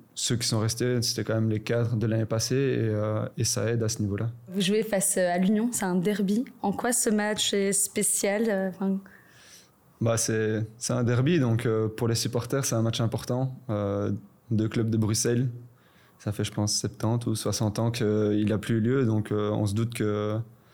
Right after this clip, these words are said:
Speaker 1: il y aura de la, la ferveur, euh, des deux côtés, j'espère, même si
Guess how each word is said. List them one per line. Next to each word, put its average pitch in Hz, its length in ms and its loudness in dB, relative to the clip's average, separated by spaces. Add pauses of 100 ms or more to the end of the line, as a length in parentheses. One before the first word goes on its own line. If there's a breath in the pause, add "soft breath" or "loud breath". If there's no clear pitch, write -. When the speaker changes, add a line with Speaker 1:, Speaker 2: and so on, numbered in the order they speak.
(680 loud breath)
Speaker 1:
il - 40 -2
y 117 40 4
aura 117 120 2
de 110 60 2
la, 117 200 2
la 117 140 4
ferveur, 120 580 2
euh, 110 320 2 (300)
des 120 160 2
deux 120 140 2
côtés, 127 360 0
j'espère, 131 540 0
même 104 180 2
si 101 400 -2